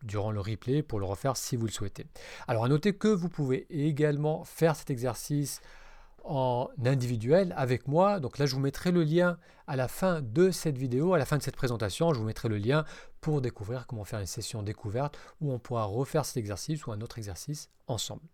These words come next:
Alors, pour faire cet exercice, vous allez vous installer... Euh, dans une posture qu'on va appeler une posture, euh, dynamique, tonique, mais relâchée.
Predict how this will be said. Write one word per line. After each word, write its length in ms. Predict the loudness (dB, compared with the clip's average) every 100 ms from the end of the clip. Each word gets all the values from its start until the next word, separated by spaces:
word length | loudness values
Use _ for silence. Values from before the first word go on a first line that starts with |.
| _ -20
Alors, 100 | -20 -16 -2
pour 100 | 0
faire 140 | 0
cet 100 | 0
exercice, 640 | 2 2 2 0 -2 -4 -16 -20 -20 -20 -20 _
vous 240 | -2 2 4
allez 400 | 6 6 4 0 -16 _ _ _ _ _ _ _ _ -20 -12
vous 140 | -2 0
installer... 760 | 0 0 0 2 4 2 0 -8 -14 -10
Euh, 420 | -8 -8 -8 -12 -16 _ _ -18 -18 _ -8
dans 140 | -2 0
une 140 | 0
posture 760 | -2 -6 -4 -2 0 2 0 -4
qu'on 180 | -10 -8
va 400 | -4 -4 -4 -8 _
appeler 520 | -10 -8 -6 -4 -4 -8 -20 -20 -14
une 80 | -12
posture, 500 | -8 -8 -4 -6 -6 -14
euh, 160 | -10 -10 -14 _ -8
dynamique, 560 | -2 0 0 0 -2 -6
tonique, 520 | -2 0 0 -4 -20 -2
mais 140 | 0
relâchée. 480 | 2 2 2 -2 -8